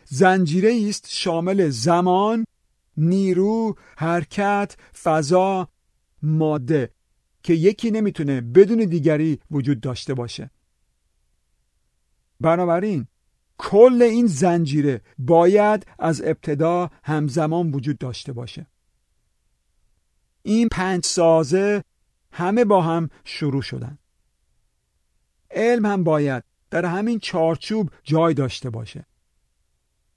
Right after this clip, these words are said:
ما نمی‌تونیم هیچ یک از سازه های این چارچوب رو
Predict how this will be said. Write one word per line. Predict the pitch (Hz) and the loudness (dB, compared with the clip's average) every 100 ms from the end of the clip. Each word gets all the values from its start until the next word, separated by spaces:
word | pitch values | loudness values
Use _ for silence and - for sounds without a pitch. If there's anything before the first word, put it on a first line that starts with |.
| _ _ _ _ _ _ _ _ 143 | _ _ _ _ _ _ _ _ -4
ما | 156 | -2
نمی‌تونیم | 190 196 156 135 131 | -2 -2 -2 -2 -4
هیچ | 160 175 | -4 -6
یک | 165 | -4
از | 147 139 - _ - | -4 -6 -8 _ -16
سازه | - 147 139 131 139 | -6 0 0 0 -2
های | 135 170 156 117 _ _ _ _ - | 0 0 0 -4 _ _ _ _ -10
این | 196 208 | -4 -4
چارچوب | - 156 151 143 - 226 | -2 0 0 -2 -4 -2
رو | 196 151 | 0 0